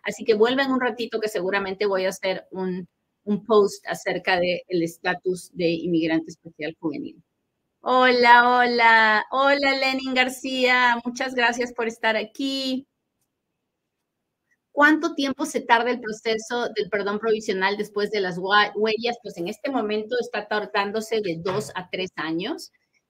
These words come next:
y eso es un escándalo. Estamos, la única forma en que se lo aceleren es que vaya a la Corte Federal.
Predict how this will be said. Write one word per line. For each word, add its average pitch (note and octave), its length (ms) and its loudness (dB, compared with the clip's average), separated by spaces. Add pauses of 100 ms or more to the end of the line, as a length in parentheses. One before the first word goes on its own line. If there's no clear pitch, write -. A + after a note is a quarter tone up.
(140)
y A4+ 320 -4
eso G3 160 -4
es F#3+ 60 -4
un F#3 120 -4
escándalo. E3 880 -4
Estamos, F#3+ 800 -8
la F#3 160 0
única G#3 320 -4
forma G3 360 -4
en F#3+ 120 -6
que E3+ 220 -4
se E3+ 140 -8
lo D#3+ 100 -4
aceleren F#3 480 -4
es F3 120 -10
que F#3 120 -8
vaya E3 240 -2
a E3+ 80 -4
la E3 80 -8
Corte E3 280 -8
Federal. C#4 560 -2